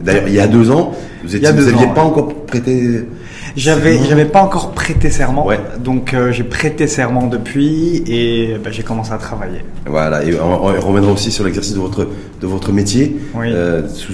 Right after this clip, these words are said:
Speaker 1: une juridiction, j'ai envie de dire, différente de la nôtre, c'est la juri-,
Speaker 2: Ouais.
Speaker 1: juridiction américaine.
Speaker 2: Mhm.
Speaker 1: Mais on va de, on va, on est au Maroc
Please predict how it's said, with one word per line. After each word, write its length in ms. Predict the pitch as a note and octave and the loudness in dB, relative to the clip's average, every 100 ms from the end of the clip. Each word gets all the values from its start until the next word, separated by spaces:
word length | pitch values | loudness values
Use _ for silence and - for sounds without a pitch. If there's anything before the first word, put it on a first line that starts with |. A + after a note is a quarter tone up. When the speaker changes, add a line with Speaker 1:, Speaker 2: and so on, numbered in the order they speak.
| F2+ | -6
Speaker 1:
une 120 | F#2+ | -4
juridiction, 600 | F#2 A2 G2+ G2 - B2+ | -2 -2 -2 -4 -2 -2
j'ai 100 | G#2 | 0
envie 120 | G2 | -2
de 60 | F#2+ | -2
dire, 160 | A2 G2 - - | -2 -2 -6 -10
différente 480 | F#2 F#2 G#2+ G#2 F#2 | -12 -4 -2 -2 -2
de 200 | F2 D#2+ - D#2+ | -2 -2 -2 -2
la 100 | D#2+ | 0
nôtre, 160 | B2+ | 2
c'est 100 | C3+ | 2
la 60 | G2 | 0
juri-, 180 | F2+ F2+ | 0 0
Speaker 2:
Ouais. 120 | F2+ G2 - | 2 0 -2
Speaker 1:
juridiction 580 | G2+ G2+ G2 G2 - D#3 - - - C#3+ | -4 -2 -2 -4 -2 -2 -2 -8 -8 -2
américaine. 440 | D3+ C#3+ B2 G2 - - | 0 2 2 0 -6 -4
Speaker 2:
Mhm. 220 | E3 D3+ D#3+ - - - | 2 2 2 -2 -8 0
Speaker 1:
Mais 60 | |
on 60 | A2+ | 4
va 100 | B2+ | 6
de, 100 | B2+ | 6
on 140 | A2 | 6
va, 220 | G#2+ B2 A#2 G#2+ F#2+ G2 | 4 4 4 2 -2 -2
on 60 | |
est 100 | G2 | 0
au 60 | A2+ | 2
Maroc 240 | A2+ D#3 | 2 2